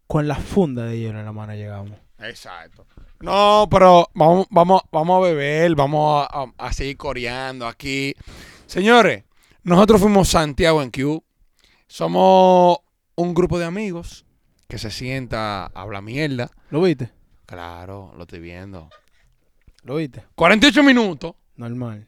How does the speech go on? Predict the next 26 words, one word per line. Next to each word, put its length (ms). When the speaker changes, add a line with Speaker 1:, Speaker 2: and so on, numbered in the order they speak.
Speaker 2:
Sí, 140
Speaker 1:
¿Lo 60
Speaker 2:
hay 60
que 60
Speaker 1:
viste? 160
Speaker 2:
decirlo. 240
Speaker 1:
¿Lo 80
Speaker 2:
Cuarenta 100
y 40
ocho 160
Speaker 1:
viste? 120
Speaker 2:
minutos. 380
Speaker 1:
Ok. 220
¿Lo 100
viste? 360
Speaker 2:
Eh, 840
Speaker 1:
Ok. 100
Speaker 2:
somos 260
un 40
grupo 180
de 60
amigos, 400
señores, 680
que 100
estamos 300
aquí 540